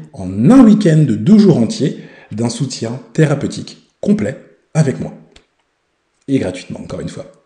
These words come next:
Je donnerai à l'heureuse gagnante le choix entre trois dates de week-end entre avril et décembre deux mille vingt-deux pour être certaine,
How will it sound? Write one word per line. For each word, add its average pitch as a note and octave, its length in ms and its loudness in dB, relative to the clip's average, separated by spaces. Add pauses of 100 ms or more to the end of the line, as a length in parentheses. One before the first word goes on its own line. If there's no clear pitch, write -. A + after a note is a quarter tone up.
(800)
Je C#3+ 100 4
donnerai F#3 320 8
à C3+ 160 4
l'heureuse F3 400 8
gagnante B2 500 2
le C3+ 140 2
choix D3 240 -2
entre A#2 260 -6 (120)
trois A#3+ 220 -2
dates A#2+ 440 0
de G3+ 80 0
week-end C#3+ 440 2 (380)
entre A2+ 360 -8
avril C#3+ 500 4
et A#2 100 -2
décembre A2 500 -4
deux F#2 100 -8
mille E2 180 -6
vingt-deux C3+ 380 0 (360)
pour B2 140 -6
être C3+ 220 -4
certaine, A3 580 0